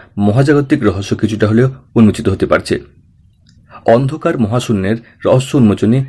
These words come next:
ইউরোপিয়ান স্পেস এজেন্সি ইউক্লিড স্পেস মিশন চালু করে। ইউক্লিড সেই কাজে নেমে দারুণ ফল করতে শুরু করলো।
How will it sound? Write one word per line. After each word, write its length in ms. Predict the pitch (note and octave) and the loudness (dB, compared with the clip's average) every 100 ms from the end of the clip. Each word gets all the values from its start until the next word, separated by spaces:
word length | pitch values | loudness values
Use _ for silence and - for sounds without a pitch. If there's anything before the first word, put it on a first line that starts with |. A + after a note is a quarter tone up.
| - | -8
ইউরোপিয়ান 480 | B2 B2 B2 - C3+ D3 | -2 0 0 0 0 0
স্পেস 280 | - G#2 G2 | 0 2 2
এজেন্সি 340 | G2 G2 - C3+ - - _ C#3 | 2 0 -2 -4 -4 -18 _ 0
ইউক্লিড 360 | C3+ C3+ C3+ | 2 2 0
স্পেস 260 | - - G2+ A2 | 0 0 0 2
মিশন 220 | - B2+ | 0 0
চালু 160 | G#2+ F2+ | 2 0
করে। 180 | E2+ - - _ _ _ _ _ _ _ _ - - - | -4 -6 -12 _ _ _ _ _ _ _ _ -20 -6 2
ইউক্লিড 380 | - - G2 C3+ - _ | 2 2 -2 -2 -8 _
সেই 240 | - C#3 | 0 0
কাজে 220 | C3+ G2+ F#2 | 2 2 2
নেমে 240 | F#2+ C3+ D3 - | 2 0 -2 -10
দারুণ 320 | G#2+ F#2 A#2+ C#3+ - | -2 2 2 0 0
ফল 140 | G2+ | -2
করতে 240 | G2 F#2 B2+ | 0 -2 -2
শুরু 160 | G#2 F2 | -4 -4
করলো। 240 | E2+ D#2+ | -4 -6